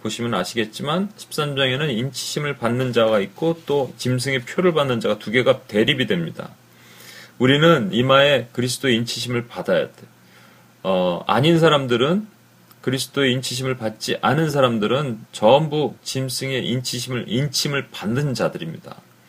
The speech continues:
그것이 뭐 손에 베리칩 받는 게 그런 것이 아니고요. 그래서 이 혼합, 우리를 혼합시키고 타협시킬 수 있는 죄질이 나쁜 이, 이 세상의 그 수많은 것들로부터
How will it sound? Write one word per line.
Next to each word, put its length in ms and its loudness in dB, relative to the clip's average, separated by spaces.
그것이 280 -4
뭐 120 -2
손에 360 -4
베리칩 540 -4
받는 240 0
게 100 -2
그런 240 -2
것이 220 0
아니고요. 520 -6
그래서 440 2
이 100 0
혼합, 480 6
우리를 320 2
혼합시키고 720 0
타협시킬 640 0
수 160 -8
있는 180 -4
죄질이 360 0
나쁜 360 -4
이, 120 0
이 400 -6
세상의 440 0
그 140 -2
수많은 520 -2
것들로부터 760 -4